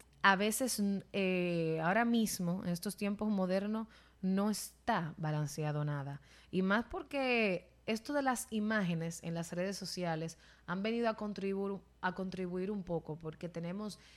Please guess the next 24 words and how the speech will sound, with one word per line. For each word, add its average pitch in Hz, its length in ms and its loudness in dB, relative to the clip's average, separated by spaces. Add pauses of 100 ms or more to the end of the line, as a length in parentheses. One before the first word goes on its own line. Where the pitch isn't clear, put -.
(160)
personas 202 380 -4
que 214 120 -8
son 208 180 -6
influencers, 233 760 -2
personas 180 460 -6
que 190 140 -8
son, 190 400 -6 (560)
que 214 80 -4
influencian 226 720 -2
en 254 140 0
la 214 120 2
vida 190 420 -4 (340)
a 170 140 -2
través 175 460 -4
de 196 60 -2
imágenes, 196 720 -2 (420)
pero 240 300 0
que 233 320 -4 (380)
hacen 311 420 -4 (120)
tanta 302 460 -2
producción 185 1040 -2 (840)
en 196 160 4
esas 226 320 0
imágenes 185 680 6